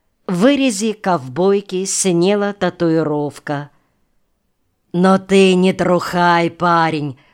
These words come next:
сказал он. «Я тут две недели. Вот развернут и хватит.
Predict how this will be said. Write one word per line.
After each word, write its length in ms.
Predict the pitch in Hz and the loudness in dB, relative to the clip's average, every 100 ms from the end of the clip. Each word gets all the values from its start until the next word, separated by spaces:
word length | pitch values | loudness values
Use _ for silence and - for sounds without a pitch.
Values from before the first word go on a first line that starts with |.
| - | -12
сказал 840 | - - 170 170 127 170 170 156 | -10 -6 -2 -2 0 0 0 0
он. 300 | 156 147 135 - _ _ _ _ - | -2 -4 -6 -12 _ _ _ _ -10
«Я 360 | 143 180 180 | -4 0 0
тут 260 | 185 175 139 | 0 -4 -4
две 280 | 127 185 185 | -2 0 2
недели. 720 | 175 135 165 170 160 151 123 _ _ _ _ - | 0 -2 0 0 0 -2 -6 _ _ _ _ -8
Вот 460 | 175 175 190 185 | -2 2 2 2
развернут 960 | 175 180 156 147 170 170 175 190 185 185 _ _ - | -2 -2 -2 -2 -2 0 0 2 0 -2 _ _ -2
и 160 | 202 | -2
хватит. 800 | 160 170 147 165 165 160 165 156 | -2 -4 0 2 0 -2 -6 -6